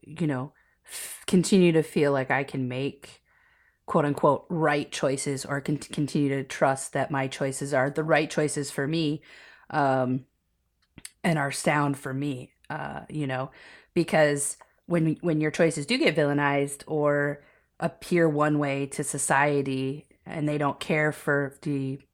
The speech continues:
to understand it, it, it can then,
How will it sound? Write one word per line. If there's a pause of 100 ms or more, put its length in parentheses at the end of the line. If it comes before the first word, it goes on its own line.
(480)
to
understand
it, (1160)
it,
it
can
then,